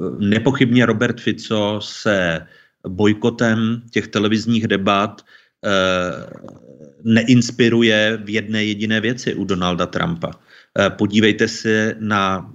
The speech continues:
Ficovy výroky z března letošního roku,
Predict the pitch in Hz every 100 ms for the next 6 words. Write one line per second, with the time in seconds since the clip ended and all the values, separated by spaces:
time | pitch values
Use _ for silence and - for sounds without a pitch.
0 | 82 - 101 - 104 110 101 104 104 117
1 | 110 - 104 107 104 104 107 113 104 113
2 | 92 - 90 107